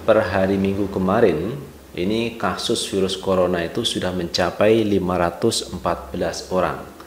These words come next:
Dan saya melihat ini belum ada satu bulan sejak diumumkan tanggal dua Maret dua ribu dua puluh. Jadi, dua Maret dua ribu dua puluh diumumkan dan belum ada satu bulan, ini sudah mencapai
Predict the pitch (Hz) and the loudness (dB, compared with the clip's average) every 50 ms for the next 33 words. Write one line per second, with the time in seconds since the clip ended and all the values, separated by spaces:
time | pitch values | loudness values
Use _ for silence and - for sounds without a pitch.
0 | - - - - - - - - - - - 101 98 95 95 92 92 87 80 73 | -20 -20 -20 -20 -20 -20 -20 -20 -20 -6 0 0 2 2 2 2 0 0 -2 -6
1 | - - - - - 85 98 123 139 127 113 101 95 104 101 92 85 98 123 131 | -8 -10 -10 -2 2 4 6 6 6 4 4 4 6 6 4 4 2 0 0 0
2 | 127 - 107 104 104 98 95 87 90 90 - 104 101 101 101 - 110 101 98 95 | 0 0 2 4 4 4 2 0 -2 0 2 2 2 2 0 -2 -2 -2 -2 0
3 | - 117 120 120 107 95 - - - - - 104 92 - 135 135 107 - - 120 | 2 6 8 8 8 6 4 -2 -6 -4 -4 -4 2 4 4 4 4 4 2 2
4 | 107 104 113 127 147 151 - - 135 127 131 127 117 - 101 101 101 98 107 110 | 2 4 4 4 4 2 2 2 2 2 2 0 -2 -2 -2 0 2 2 4 4
5 | 110 110 113 110 - - 104 107 101 95 90 87 87 87 95 110 - - - - | 4 4 2 0 -2 0 2 4 4 4 2 0 0 2 2 2 2 2 -2 -6
6 | - - 95 90 87 90 87 - - 98 95 95 95 98 101 - 165 143 98 - | -4 0 0 2 2 0 -2 -2 -4 -2 2 4 4 4 6 6 6 4 4 4
7 | - - - - - - - - - - - - - - - - - - - - | 0 -4 -12 -14 -16 -18 -18 -18 -18 -18 -18 -18 -18 -18 -18 -18 -20 -20 -20 -20
8 | - - - - - - - 110 127 143 143 139 123 120 120 113 110 110 107 113 | -20 -20 -20 -20 -4 0 2 6 6 6 6 6 8 10 10 10 10 10 8 8
9 | 117 113 - 120 113 107 104 101 101 - 101 104 104 95 101 123 123 113 113 101 | 6 6 6 6 8 10 10 8 6 4 4 6 6 6 6 4 4 4 4 4
10 | 92 92 87 82 - - 113 117 123 135 147 151 143 - - 104 101 101 - - | 4 2 0 -2 -2 0 2 4 4 4 2 0 0 0 2 2 2 0 -2 -2
11 | 123 135 160 175 180 175 - - - - 156 151 160 156 156 - 156 - 147 - | 2 4 6 6 6 4 0 -4 -4 -2 0 0 0 0 0 0 -2 -2 -2 -2
12 | - 139 127 123 98 82 82 - 85 92 113 - - - 101 107 101 98 92 87 | 0 2 4 4 4 4 0 -4 -4 -6 -4 -4 -4 -2 -2 -2 -2 -2 -4 -4
13 | - - 95 95 95 - 113 120 135 | -4 -2 -2 -2 -2 0 0 0 0